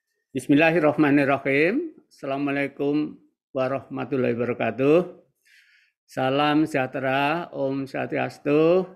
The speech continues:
Namo Buddhaya, Rahayu. Eh, selamat pagi, Sugeng Injang, good morning. Ya, semoga, eh, Tuhan memberkahi kita semuanya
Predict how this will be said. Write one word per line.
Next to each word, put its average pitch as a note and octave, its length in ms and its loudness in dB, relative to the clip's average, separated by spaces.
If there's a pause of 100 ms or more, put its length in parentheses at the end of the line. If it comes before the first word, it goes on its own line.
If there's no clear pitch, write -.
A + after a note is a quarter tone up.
Namo B2+ 400 -2
Buddhaya, C3 960 0
Rahayu. B2+ 720 0 (1200)
Eh, B2 560 -6
selamat C3 400 -2
pagi, C#3+ 480 4
Sugeng D#3+ 400 2
Injang, D#3+ 800 0
good C#3 160 -4
morning. B2+ 640 -2 (160)
Ya, B2 320 -10
semoga, D#3+ 880 2 (240)
eh, B2 720 -2
Tuhan D#3+ 640 0 (880)
memberkahi C#3 640 2
kita C#3+ 320 -2
semuanya B2+ 720 -4